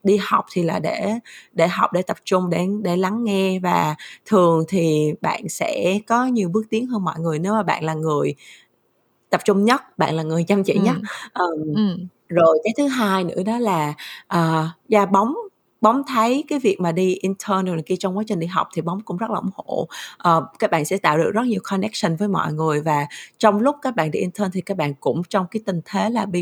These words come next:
Speaker 1: present một trăm phần trăm luôn, là ở đó để mà học, absorb tất cả những thứ, ờ, tấp-, tiếp thu tất cả những thứ mà các bạn có thể học được, ờ,
Speaker 2: Ừ.
Speaker 1: khi mà các bạn làm việc chung với những người anh chị mà đã có kiến thức, đã có kinh nghiệm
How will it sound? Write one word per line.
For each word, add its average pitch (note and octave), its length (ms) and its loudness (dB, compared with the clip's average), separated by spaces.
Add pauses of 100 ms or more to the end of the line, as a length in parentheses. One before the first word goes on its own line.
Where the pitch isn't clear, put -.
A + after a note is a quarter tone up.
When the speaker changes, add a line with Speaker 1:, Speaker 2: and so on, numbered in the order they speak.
(120)
Speaker 1:
present E3+ 280 -4
một D3 120 -6
trăm E3 140 -4
phần D#3+ 100 -4
trăm D#3+ 220 -2
luôn, E3+ 200 -2
là D#3+ 140 -2 (280)
ở E3 160 4
đó G#3+ 180 2
để G3 120 0
mà F#3+ 240 -2
học, D3+ 240 2 (160)
absorb F3+ 460 4 (100)
tất C4 140 -4
cả D3+ 160 2
những E3 240 -2 (120)
thứ, A#3 220 0 (440)
ờ, F3+ 240 4 (100)
tấp-, A#3+ 120 4 (600)
tiếp C#4+ 140 6 (200)
thu G#3 260 4
tất A3+ 140 0
cả E3+ 120 0
những E3+ 200 -2
thứ A3 140 0
mà A3+ 160 0
các G3+ 100 -2
bạn D3 200 -2
có F#3 80 -8
thể F#3 80 -4
học F3+ 300 -6
được, D3+ 260 2 (320)
ờ, E3+ 180 2 (220)
Speaker 2:
Ừ. D3 100 -4
Speaker 1:
khi F3 180 -2
mà E3+ 140 0 (400)
các G#3+ 140 -2
bạn D3+ 200 0
làm D3+ 140 -2
việc D3 260 0
chung F3 180 2
với G3+ 120 2
những F3 160 0
người F#3 140 2
anh F3 220 0
chị - 240 0
mà D3+ 100 0 (160)
đã D3 140 0
có G3 380 0
kiến A3+ 180 -4
thức, C#4+ 180 -8
đã F3 100 -2
có G#3+ 180 -4
kinh F#3+ 180 -2
nghiệm C3+ 220 0